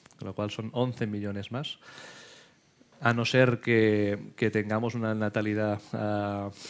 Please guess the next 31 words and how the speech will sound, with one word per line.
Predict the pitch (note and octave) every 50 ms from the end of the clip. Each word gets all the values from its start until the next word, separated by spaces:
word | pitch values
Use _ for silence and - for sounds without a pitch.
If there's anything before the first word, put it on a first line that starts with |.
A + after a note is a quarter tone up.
| - - - - - - - - - - - - - - - - - _ _ - - - - _ _ _
que, | - - A#2 G#2+ G#2 G2+
que | - A2 G2
cambie | - A2 A2+ A#2 A#2
un | A2+ A2
poco | - A#2 G#2+ A2+
los | A2 G#2+
números, | G#2 A#2+ A#2+ A#2+ C3 C#3 C3+ -
las | A#2+ G#2+ G2+ -
tendencias | A2+ G#2 G#2+ G#2 G#2+ G#2 - B2+ B2 A#2+ A#2 - - -
indican | - A2 G2+ F#2+ G#2 G#2+ G#2 B2 B2 B2 A2+
de | G#2+ G#2
que | G#2+
no | G2+ G2+
podremos | F#2+ A#2 A2 G#2+ G#2+ G#2 G#2+ G#2 -
cubrir | - - A2 G2+ G#2 A2 A2+ A#2+ C3+ D3 C3+ - _ _ -
todas | - G#2 G2+ G#2 G2 G#2+
las | G#2+ G2 F#2+ F#2 - - - A#2
necesidades | G#2+ F#2+ - G2+ - G2+ F#2+ G2 G2+ -
que | - G#2+
tenemos | G2 F#2+ F#2 F#2+ F#2+ G2+ G#2+ A2 G#2 G#2
de, | G2+ G2 F#2 F2 F2 E2+ F2 F2 - - - - - - - - - - - - - _ -
ah, | - G#2+ G#2 G2+ G2 F#2+ F#2+ F2+ F2+ F2 F2 E2+ E2+ - -
en | - G2+
el | G2+ F#2
sector | - G2+ F2+ - F#2+ F#2 F#2+
te-, | F#2+ F#2
tecnológico. | - - - G2 F#2+ F#2+ F2+ F#2+ F2+ - F#2+ F2+ - F2+ - - - - -
Entonces, | - - G#2+ G#2+ G2 - - - _ _ - - _ _ - - _ _
todo | - B2+ B2 B2+ C#3+ C#3+
lo | C#3 C#3 C3+
que | C3 C3+ C3 B2+ B2 B2 A#2 A#2 A2+ - - -